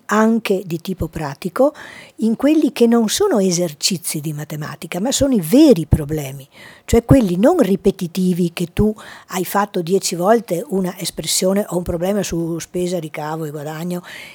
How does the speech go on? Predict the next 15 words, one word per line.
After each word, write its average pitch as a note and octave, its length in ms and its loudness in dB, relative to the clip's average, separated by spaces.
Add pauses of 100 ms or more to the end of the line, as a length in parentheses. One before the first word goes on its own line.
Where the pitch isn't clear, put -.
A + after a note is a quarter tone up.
(200)
e E3 120 -6
te F3 120 -6
ne F3 100 -8
propongono F#3 580 -4
uno G3 280 2
con F#3 520 -2
le F#3 140 -12
cifre F3+ 360 -4
diverse E3+ 480 -2
ma D#3+ 120 -8
lo D3+ 100 -12
schema D#3+ 280 -8
è - 20 -6
lo D#3 100 -8
stesso. - 400 -14